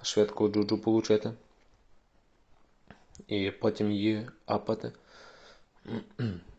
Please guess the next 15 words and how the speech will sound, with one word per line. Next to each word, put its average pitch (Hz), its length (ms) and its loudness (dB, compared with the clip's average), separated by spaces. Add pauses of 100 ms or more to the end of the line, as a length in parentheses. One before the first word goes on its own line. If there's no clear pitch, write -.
(140)
Тут 107 140 2
нам 107 160 4
дає 101 180 6
два 104 340 6 (300)
безплатні 104 540 0
дропи. 98 340 0 (1080)
Давайте 104 420 2
відкриємо 107 500 0 (140)
ангельський 104 440 -4
дроп. 98 300 -4 (640)
Подивимося, 104 460 2
що 104 240 -2
з 98 80 -4
нього 101 220 0
випаде. 95 440 -6